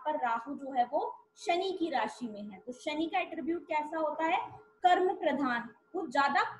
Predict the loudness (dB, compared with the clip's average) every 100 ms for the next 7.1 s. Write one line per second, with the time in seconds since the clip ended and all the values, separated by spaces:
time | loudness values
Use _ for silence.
0 | 4 4 4 0 4 6 6 2 2 4
1 | 2 2 0 0 0 -4 -4 -6 -12 -18
2 | -20 _ -2 4 4 6 4 4 2 4
3 | 2 -2 -12 _ 6 8 8 6 4 2
4 | 0 2 -2 2 2 4 6 6 4 -2
5 | -2 2 6 4 2 -2 0 0 0 0
6 | 0 4 8 8 6 -2 -2 -4 -8 -14
7 | -14